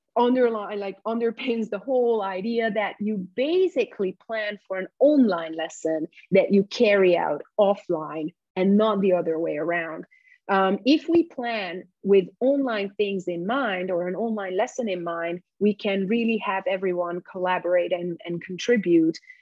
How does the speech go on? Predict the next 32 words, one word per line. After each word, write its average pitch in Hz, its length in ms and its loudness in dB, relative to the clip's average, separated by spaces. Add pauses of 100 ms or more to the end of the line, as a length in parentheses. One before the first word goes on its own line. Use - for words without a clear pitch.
(140)
even 208 380 6
if 185 160 -2
they 180 160 2
are, 170 340 2 (180)
um, 165 520 -2
there 170 400 -2
face-to-face 196 720 -4 (100)
or 175 420 -2
online. 160 600 -6 (220)
So 190 440 6 (160)
it's 202 220 2
a 233 60 4
better 247 500 4
idea 208 440 0
to 196 80 -10
plan 196 340 -8
for 190 160 -4
an 190 80 -2
online 202 360 -2
lesson 175 480 -6
than 180 220 2
the 170 120 2
other 165 260 -2
way 156 180 -2
around. 170 520 -8 (1600)
I'm 160 300 0
gonna 220 340 4 (100)
give 208 200 4
you 196 160 6
another 190 960 4
image 180 800 -4 (440)
that 165 320 -8